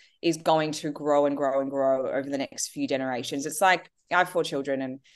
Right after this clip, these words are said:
people always will say, "I'm so scared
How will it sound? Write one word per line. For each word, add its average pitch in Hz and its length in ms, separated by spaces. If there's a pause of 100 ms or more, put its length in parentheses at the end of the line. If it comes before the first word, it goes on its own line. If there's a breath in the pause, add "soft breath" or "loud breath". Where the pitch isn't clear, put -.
(200 soft breath)
people 160 200
always 139 600
will 147 440
say, 139 260
"I'm 156 140
so 196 220
scared - 440